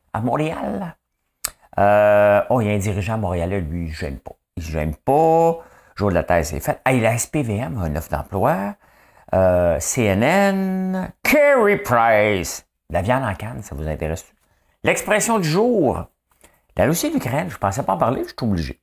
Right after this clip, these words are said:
Hein ? L'insolite. Hmm. Politique provinciale, on va parler de ça. La crypto et la bourse. J'ai vendu hier une action en bourse. Ouais, ouais, ouais. Et des nouvelles de Shopify et de Twitter.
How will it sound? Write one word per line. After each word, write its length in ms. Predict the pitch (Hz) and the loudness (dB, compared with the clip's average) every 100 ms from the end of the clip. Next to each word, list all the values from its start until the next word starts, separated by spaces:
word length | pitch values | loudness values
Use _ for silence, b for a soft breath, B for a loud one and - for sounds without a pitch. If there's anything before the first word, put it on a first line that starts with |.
| _ | _
Hein ? 140 | - 214 _ _ - | -8 -8 _ _ -4
L'insolite. 580 | 110 104 90 135 - _ - _ - | -2 -2 -2 -2 -4 _ -20 _ -2
Hmm. 360 | 180 135 92 82 b b - | 0 0 -2 -4 b b -4
Politique 320 | 123 - - | -2 -2 -6
provinciale, 600 | 80 82 80 208 196 156 | -4 -4 0 2 2 2
on 40 | 76 | 0
va 100 | 65 | 0
parler 240 | 78 76 | -2 -2
de 20 | |
ça. 240 | - 110 B B B | -2 -4 B B B
La 160 | 107 117 | 0 0
crypto 460 | - 214 208 277 | 0 -4 -2 0
et 40 | 247 | 2
la 80 | 120 | 2
bourse. 320 | 123 - - | 0 -4 -12
J'ai 220 | 107 113 | -6 -4
vendu 420 | 104 156 117 90 - | -2 -4 -4 -8 -6
hier 460 | 76 73 58 50 _ _ _ _ - | -4 -4 -6 -12 _ _ _ _ -8
une 80 | 87 | -8
action 240 | - - | -8 -12
en 60 | - | -10
bourse. 420 | - - - - _ _ - | -12 -14 -20 -20 _ _ -8
Ouais, 100 | - - | -8 -4
ouais, 140 | 95 - | -6 -4
ouais. 100 | - - _ B B B B | -6 -8 _ B B B B
Et 340 | - 92 90 90 | -2 0 2 0
des 180 | 87 87 | 0 -2
nouvelles 360 | 87 82 80 | -2 -2 -2
de 100 | 62 | -4
Shopify 800 | - - 82 - - 90 85 76 | -8 -10 -10 -10 -2 0 2 0
et 140 | 117 98 | 0 2
de 120 | 87 | 0
Twitter. 580 | - - 67 101 110 | -2 -8 -4 0 0